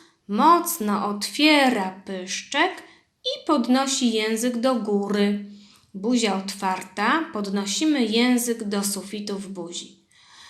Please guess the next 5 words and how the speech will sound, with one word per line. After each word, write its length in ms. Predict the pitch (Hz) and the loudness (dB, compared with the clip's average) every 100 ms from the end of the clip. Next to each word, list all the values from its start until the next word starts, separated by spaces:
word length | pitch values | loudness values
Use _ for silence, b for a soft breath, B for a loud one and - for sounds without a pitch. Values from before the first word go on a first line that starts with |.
| B 208 | B -10
Widać 680 | 208 330 403 320 294 294 | -4 2 4 4 4 2
wtedy 520 | - - 262 254 262 262 | -4 -2 0 0 -4 -8
wszystkie 1120 | - - 453 427 381 - - - 359 359 - | -4 -2 -2 -2 -2 -4 -6 -6 -4 -4 -2
ostre 760 | 311 311 311 - - 294 285 269 | 0 2 0 -4 -4 0 0 0
ząbki. 840 | 262 240 226 208 - - - - | 0 0 -2 -8 -16 -20 -20 -20